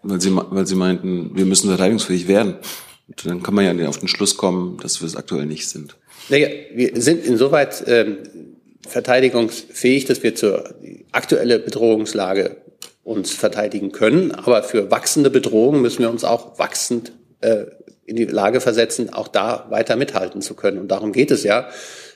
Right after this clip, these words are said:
Speaker 2: Deswegen gibt es das Sondervermögen von einhundert Milliarden für die Bundeswehr. Deswegen gibt es erhöhte Verteidigungsanstrengungen und deswegen auch das klare Bekenntnis, künftig zwei Prozent, ähm, der Wirtschaftsleistung in die Verteidigung zu stecken, mindestens.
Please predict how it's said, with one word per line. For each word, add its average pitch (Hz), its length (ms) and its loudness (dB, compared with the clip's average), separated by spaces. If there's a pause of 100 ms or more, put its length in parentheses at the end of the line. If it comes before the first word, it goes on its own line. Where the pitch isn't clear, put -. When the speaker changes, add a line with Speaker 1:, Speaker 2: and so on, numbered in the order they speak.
(120)
Speaker 2:
Deswegen 110 320 2
gibt 113 180 0
es 123 100 -4
das 113 140 -2
Sondervermögen 107 680 0
von 107 200 -4
einhundert 101 440 -2
Milliarden 95 400 0
für - 160 -6
die 101 80 -6
Bundeswehr. 143 640 4
Deswegen - 340 -4
gibt 110 180 -8
es - 220 -8
erhöhte 107 760 0
Verteidigungsanstrengungen 123 1400 0
und 117 100 0
deswegen 113 300 0
auch - 120 -6
das - 200 -2
klare 104 300 -2
Bekenntnis, 110 640 -4
künftig 113 520 2 (520)
zwei 104 200 2
Prozent, 110 640 -2
ähm, 101 280 0 (240)
der 110 160 2
Wirtschaftsleistung 104 840 0
in 104 140 -4
die 104 60 -2
Verteidigung 98 680 -2
zu - 100 -10
stecken, 107 460 -2
mindestens. 98 720 2